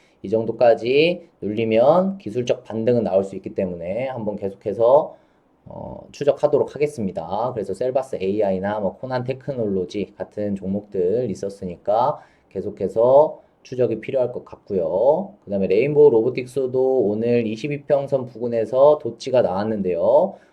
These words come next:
어, 일단은 이 중요한 저항이 지지가 되는 자리 부근에서 도치가 나왔고, 어, 이십이 평선을 깰 확률이 좀 있어 보입니다. 근데 하지만 이십이 평선을 깨더라도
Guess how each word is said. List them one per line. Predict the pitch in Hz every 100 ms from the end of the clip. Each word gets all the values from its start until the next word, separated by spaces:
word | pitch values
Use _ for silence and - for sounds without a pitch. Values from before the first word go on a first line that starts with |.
| _
어, | -
일단은 | 127 127 147 147 147 135
이 | 117
중요한 | 117 123 139 143 139 139 139 139
저항이 | 110 110 120 120 120
지지가 | - 117 123 127
되는 | 120 117 107
자리 | 104 101 110 95
부근에서 | - 113 117 110 110
도치가 | 110 107 - 113
나왔고, | 90 95 101 - 90 113 156 - _ _ _ -
어, | 95 101
이십이 | 120 185 190
평선을 | 196 185 165 156 151
깰 | 156 220 196
확률이 | 233 226 214 190
좀 | 160
있어 | 113 - 143
보입니다. | 123 120 113 98 87 110 135
근데 | 113 110
하지만 | 110 143 143 151 180 214 - _ _ _ _ _ _ _ _ _
이십이 | 120 117 139 131
평선을 | 143 131 127 110
깨더라도 | 113 147 151 123 90 90 127 -